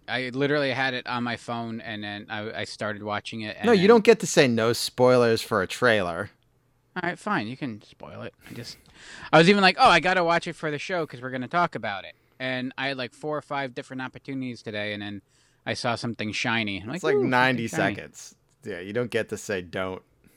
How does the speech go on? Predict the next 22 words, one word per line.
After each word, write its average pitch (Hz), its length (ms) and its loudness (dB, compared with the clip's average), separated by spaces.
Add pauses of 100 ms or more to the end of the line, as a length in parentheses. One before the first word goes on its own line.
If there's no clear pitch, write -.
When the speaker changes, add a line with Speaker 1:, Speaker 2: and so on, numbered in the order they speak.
(680)
Speaker 2:
for 113 120 -10
the 90 100 -8
trailer. 90 560 -6 (260)
My 110 100 -10
Speaker 1:
All 113 100 -8
right, 85 220 -18
Speaker 2:
God. 85 380 -4
Speaker 1:
it's - 140 -14
a - 20 -16
trailer. - 520 -12 (1160)
Speaker 2:
Uh, 95 400 -4 (100)
yeah, 101 300 -2
so 107 520 -4 (100)
Doctor 120 280 2
Strange 127 680 -2
is 104 180 -8
in 117 160 -2
it, 117 200 -2
which 107 200 -10
we 110 100 -2
all 101 140 -4
knew. 98 420 -6